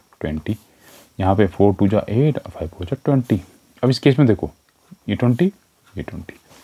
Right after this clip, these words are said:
डिनोमिनेटर सेम है, ऊपर देख लेते हैं, इसको कवर कर लो। ऊपर कौन बड़ा है? फ़ाइव बड़ा है, एट बड़ा है? एट बड़ा है, तो साइन क्या आ जाएगा हमारा? हम लिखेंगे फ़ाइव upon ट्वेंटी, साइन आ जाएगा एट upon ट्वेंटी,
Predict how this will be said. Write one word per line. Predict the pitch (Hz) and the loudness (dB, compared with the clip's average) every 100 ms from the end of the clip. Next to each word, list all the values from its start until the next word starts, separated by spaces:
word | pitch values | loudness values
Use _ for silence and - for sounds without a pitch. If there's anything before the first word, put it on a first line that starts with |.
| - | 0
डिनोमिनेटर | 101 113 131 | 4 4 6
सेम | 135 110 | 4 4
है, | 71 - _ _ - | 0 -8 _ _ -8
ऊपर | - - 143 | -2 2 2
देख | 90 | 2
लेते | 80 98 | -2 -4
हैं, | |
इसको | 110 123 | -4 0
कवर | 117 117 | 0 0
कर | 131 | 0
लो। | 156 - - - - - - | -4 -6 -14 -20 -20 -12 -8
ऊपर | 104 139 | 0 4
कौन | 151 | 6
बड़ा | 147 143 | 6 6
है? | |
फ़ाइव | 139 110 117 | 4 2 2
बड़ा | 120 | 2
है, | 160 | 2
एट | 135 | 0
बड़ा | 104 82 | -2 -4
है? | |
एट | - 82 | -4 -8
बड़ा | 76 71 | -8 -10
है, | 73 _ - - - | -12 _ -20 -20 -14
तो | - | -6
साइन | 101 101 | 0 2
क्या | 104 | 6
आ | 120 | 6
जाएगा | 123 120 | 6 4
हमारा? | 113 85 71 _ _ _ _ _ - - - | 0 -2 -6 _ _ _ _ _ -20 -20 -8
हम | 92 | -4
लिखेंगे | 90 98 | -2 -2
फ़ाइव | 90 82 90 | 0 0 0
upon | 92 90 | 0 -2
ट्वेंटी, | 87 82 82 - 131 151 _ _ _ _ _ - | -2 -4 -4 -2 -2 -2 _ _ _ _ _ -8
साइन | 87 | -4
आ | 82 | -2
जाएगा | 85 120 165 - - | 2 2 2 -2 -10
एट | 104 92 | -6 -2
upon | 85 92 117 156 - _ | -2 -2 -2 -2 -6 _
ट्वेंटी, | - 78 76 120 107 | -10 -10 0 2 2